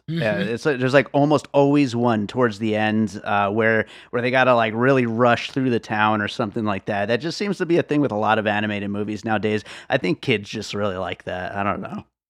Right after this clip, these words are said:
Speaker 1: Yeah.
Speaker 2: Yeah.
Speaker 1: Yeah,
Speaker 2: But yeah,
Speaker 1: definitely.
Speaker 2: no, that, that's, uh, definitely a good one. And, um,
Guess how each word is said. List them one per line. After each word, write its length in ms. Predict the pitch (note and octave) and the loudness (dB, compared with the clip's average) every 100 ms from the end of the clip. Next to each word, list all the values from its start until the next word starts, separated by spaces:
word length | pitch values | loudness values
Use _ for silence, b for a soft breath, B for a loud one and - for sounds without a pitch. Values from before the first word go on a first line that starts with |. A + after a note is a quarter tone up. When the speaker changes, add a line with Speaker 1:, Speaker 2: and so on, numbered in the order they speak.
| _ | _
Speaker 1:
Yeah. 260 | - G2+ - - _ - _ _ _ | -14 -14 -14 -20 _ -20 _ _ _
Speaker 2:
Yeah. 240 | A#2 F#2 - - _ | -10 -8 -12 -20 _
Speaker 1:
Yeah, 240 | A2 G2+ A2+ | -20 -18 -8
Speaker 2:
But 120 | A#2+ | -2
yeah, 80 | C#3 A3+ | -2 -2
Speaker 1:
definitely. 60 | E3 | 0
Speaker 2:
no, 120 | E3+ | 0
that, 200 | C3 A#2 | 0 -2
that's, 280 | G2+ A2+ - | -2 -4 -4
uh, 200 | A#2+ A2 | -2 0
definitely 340 | G2+ B2 B2+ A2+ | 0 -2 -2 -2
a 60 | |
good 200 | G#2+ G#2+ | -2 -4
one. 320 | A2 A2 A2 | -2 -2 -2
And, 240 | G#2 G2+ G2 | -2 -4 -2
um, 460 | G#2 G#2 G2+ G2+ | 0 0 -2 -4